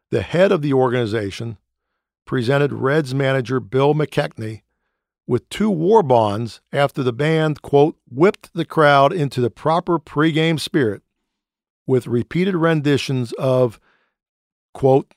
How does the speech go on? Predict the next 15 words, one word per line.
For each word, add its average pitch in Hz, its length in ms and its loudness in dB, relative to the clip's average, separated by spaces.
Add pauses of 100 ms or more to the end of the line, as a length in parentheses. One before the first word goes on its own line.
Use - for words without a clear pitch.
(160)
"Deep 156 280 0
in 160 120 4
the 151 100 4
Heart 147 240 6
of 135 140 0
Texas," - 560 -4 (320)
unquote, 117 560 -6 (560)
a 117 140 -2
popular 165 580 -2
song 120 500 0 (300)
that 117 100 -2
had 113 120 -4
just 123 280 0
been 117 180 -4
released. 117 540 -6